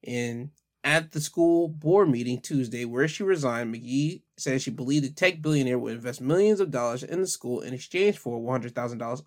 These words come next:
up front, according to local news station W E S H.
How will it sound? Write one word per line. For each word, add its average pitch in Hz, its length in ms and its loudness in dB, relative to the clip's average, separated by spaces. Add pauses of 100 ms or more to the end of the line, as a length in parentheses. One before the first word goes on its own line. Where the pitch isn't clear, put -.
up 202 180 6
front, 131 380 -4 (360)
according 139 340 2
to 131 100 -4
local 160 340 0
news 117 420 0
station 131 680 -4
W 120 340 -8
E 123 320 -10
S - 320 -10
H. - 380 -6